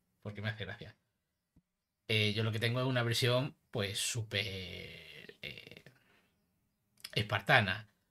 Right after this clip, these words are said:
Algunos igual <laughs> utilizarían el término, eh, brutalista. Y tendrían razón las dos, ¿no?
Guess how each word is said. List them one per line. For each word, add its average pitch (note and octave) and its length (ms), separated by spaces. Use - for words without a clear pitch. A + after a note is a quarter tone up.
Algunos A2+ 420
igual A#2+ 380
<laughs> - 220
utilizarían A2+ 540
el A2+ 100
término, A#2+ 500
eh, F#2+ 580
brutalista. A2+ 960
Y G#2 160
tendrían G#2+ 400
razón G#2 260
las F2+ 140
dos, F2 180
¿no? - 160